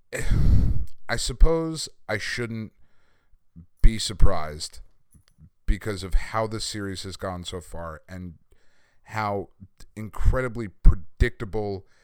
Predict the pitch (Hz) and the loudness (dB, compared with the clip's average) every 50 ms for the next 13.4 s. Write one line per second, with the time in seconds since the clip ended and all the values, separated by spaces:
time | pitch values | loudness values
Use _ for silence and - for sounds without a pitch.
0 | _ _ _ _ _ _ - 104 104 95 87 - _ - 98 101 107 98 95 98 | _ _ _ _ _ _ -18 -16 -14 -14 -16 -8 _ -4 -2 -2 -2 -4 -6 -8
1 | 98 98 98 95 95 92 85 92 87 90 92 92 85 80 - 98 95 87 82 76 | -10 -10 -8 -8 -8 -10 -10 -10 -10 -10 -10 -10 -12 -14 -12 -12 -12 -12 -14 -16
2 | 73 80 - _ _ _ _ _ _ _ _ _ _ 87 85 _ _ _ _ - | -18 -20 -20 _ _ _ _ _ _ _ _ _ _ -20 -20 _ _ _ _ -6
3 | 110 107 101 98 92 - _ _ _ _ _ _ _ _ _ _ _ _ _ _ | -4 -4 -4 -4 -6 -10 _ _ _ _ _ _ _ _ _ _ _ _ _ _
4 | _ _ _ _ _ - - - _ _ _ _ - 95 - - 92 - - - | _ _ _ _ _ -20 -20 -20 _ _ _ _ -16 -16 -14 -12 -4 -2 0 0
5 | - 160 156 151 139 113 107 98 95 90 - - - - - _ _ _ _ _ | 0 0 -2 -2 -2 -4 -6 -6 -8 -10 -12 -14 -16 -18 -20 _ _ _ _ _
6 | _ _ _ _ _ _ _ _ _ _ _ _ _ _ _ _ 123 131 127 - | _ _ _ _ _ _ _ _ _ _ _ _ _ _ _ _ -8 -6 -6 -6
7 | - - - _ _ _ 101 107 107 127 131 127 123 127 127 131 139 139 143 135 | -8 -14 -16 _ _ _ -20 -12 -10 -8 -8 -8 -8 -8 -8 -8 -8 -8 -8 -8
8 | 131 110 131 123 123 123 123 120 104 - - - 120 120 117 120 120 117 110 104 | -8 -6 -6 -6 -6 -6 -6 -8 -8 -6 -4 -4 -2 -2 -4 -4 -4 -6 -6 -6
9 | 101 90 85 - 117 139 156 - - - - - - _ _ _ _ _ _ _ | -10 -8 -4 -2 -2 -2 -2 -4 -10 -20 -20 -20 -20 _ _ _ _ _ _ _
10 | _ _ _ _ _ - _ - 123 120 120 117 110 107 104 - 104 101 95 - | _ _ _ _ _ -20 _ -8 -6 -4 -4 -4 -4 -6 -8 -10 -12 -12 -12 -14
11 | - - 120 123 123 127 131 131 127 - 131 123 135 131 - - - - - 143 | -10 -6 -6 -6 -6 -6 -8 -10 -10 -8 -6 -6 -6 -6 -8 -10 0 4 4 4
12 | 139 135 - - 143 143 143 143 135 127 139 143 143 143 131 127 135 139 139 139 | 4 2 -4 -8 -10 -10 -8 -6 -6 -4 -4 -4 -6 -8 -8 -10 -10 -10 -8 -8
13 | 139 139 143 143 143 143 139 135 | -8 -10 -10 -10 -10 -12 -12 -14